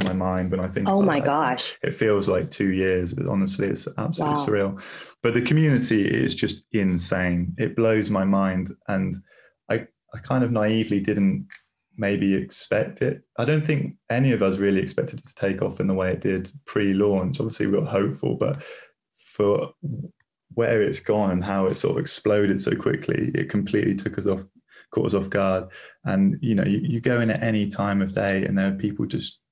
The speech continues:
Speaker 1: shooting, shooting the shit, chatting, trading.
Speaker 2: Mm-hmm.
Speaker 1: It's just, they're incredible. And the amount of work that they put in promoting us and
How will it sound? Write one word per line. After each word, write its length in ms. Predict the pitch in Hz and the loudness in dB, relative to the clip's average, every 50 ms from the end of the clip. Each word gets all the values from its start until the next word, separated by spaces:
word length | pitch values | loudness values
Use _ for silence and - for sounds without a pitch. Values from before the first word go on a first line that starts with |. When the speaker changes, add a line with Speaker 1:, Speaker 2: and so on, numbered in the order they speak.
| _ | _
Speaker 1:
shooting, 640 | - - - - 110 104 - - 104 98 98 98 98 - - - - - - - - | -14 -8 -2 0 0 0 2 2 2 2 2 2 2 0 -2 -4 -4 -4 -6 -8 -8
shooting 300 | - - - 107 - 104 | -6 -4 -2 -2 -2 -2
the 60 | 101 | -2
shit, 460 | 98 - - 104 104 104 101 101 - - | -4 -2 0 2 2 2 2 2 0 0
chatting, 540 | - - 104 104 107 104 101 101 104 104 - - - - - _ _ | -2 -2 0 0 0 0 0 -2 -2 -6 -10 -14 -18 -20 -20 _ _
trading. 480 | - - 101 101 104 101 104 101 101 | -2 0 2 4 4 4 4 2 2
Speaker 2:
Mm-hmm. 80 | 101 104 | 2 2
Speaker 1:
It's 140 | - - - | 2 0 0
just, 360 | - 107 104 - - - - - | -2 -2 -4 -4 -6 -10 -4 0
they're 180 | 107 107 104 | 2 2 2
incredible. 580 | 104 101 101 - 113 110 107 98 101 101 98 - - | 2 0 2 2 2 2 2 2 2 2 0 0 -2
And 180 | - 98 98 | 0 2 2
the 40 | 101 | 2
amount 300 | 101 107 110 110 110 117 | 2 2 2 2 2 0
of 60 | 107 | 2
work 440 | 101 104 107 107 - - - - - _ _ _ _ _ _ _ _ _ _ | 2 4 4 4 2 0 -4 -8 -14 _ _ _ _ _ _ _ _ _ _
that 80 | - - | -2 0
they 120 | 95 98 | 0 0
put 240 | 98 98 - 104 101 | 0 0 0 2 2
in 500 | 104 101 98 95 92 92 - - - - - _ | 2 2 2 2 2 0 -2 -2 -4 -8 -10 _
promoting 560 | - - 98 98 98 98 98 98 - 98 98 98 | -2 2 2 4 4 2 2 0 0 0 2 2
us 440 | 98 98 95 95 95 95 - - - - | 4 4 2 2 2 0 -2 -4 -6 -4
and 340 | 185 - 98 98 98 - | -2 0 0 0 0 -2